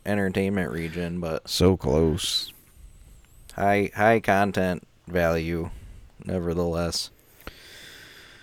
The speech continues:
Speaker 2: So tune in next week for the dramatic conclusion of Worst Madness three.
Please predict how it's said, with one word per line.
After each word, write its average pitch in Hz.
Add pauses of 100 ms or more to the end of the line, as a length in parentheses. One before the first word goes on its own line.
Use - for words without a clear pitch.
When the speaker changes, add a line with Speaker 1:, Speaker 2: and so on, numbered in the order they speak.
(1080)
Speaker 2:
So 101
tune 123
in 123 (1500)
next 101
week 92 (160)
for 87
the 85 (1000)
dramatic 92
conclusion 85
of 78
Worst 82
Madness 76
three. 65